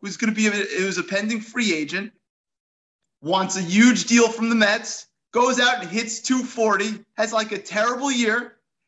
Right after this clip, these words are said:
and the Mets give him a sta-, the fans give him a standing ovation. Like, this is on the heels of E S P N's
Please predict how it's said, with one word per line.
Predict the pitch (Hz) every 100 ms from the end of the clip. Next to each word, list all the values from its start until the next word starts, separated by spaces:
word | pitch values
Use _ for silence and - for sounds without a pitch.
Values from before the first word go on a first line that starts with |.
| _
and | 226 240
the | 269
Mets | 262 277 294
give | - 330
him | 311
a | 285
sta-, | 226 - - - 269 269 262
the | 240
fans | - 254 269 311 -
give | 320
him | 302
a | 277
standing | - - - 277 254 285 302 277
ovation. | 262 220 247 254 - 311 233 - -
Like, | 285 330
this | 330
is | 359 349 339
on |
the | 330
heels | 254 220 269 285 262 - 220
of | 220 240
E | 269
S | 254
P | - 226
N's | 233 214